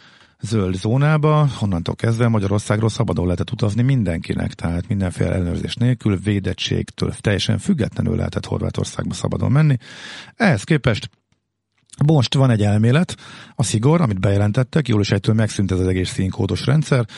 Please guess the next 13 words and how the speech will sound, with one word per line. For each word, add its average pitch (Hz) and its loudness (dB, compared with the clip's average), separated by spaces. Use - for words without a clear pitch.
eh, 98 0
hanem, 131 0
eh, - -6
kimondottan 95 -4
csak, - -2
eh, 90 -2
a, 90 0
az 123 0
uniós 107 0
védettségigazolással 98 -2
és 98 -2
a, 90 0
mm, 90 -8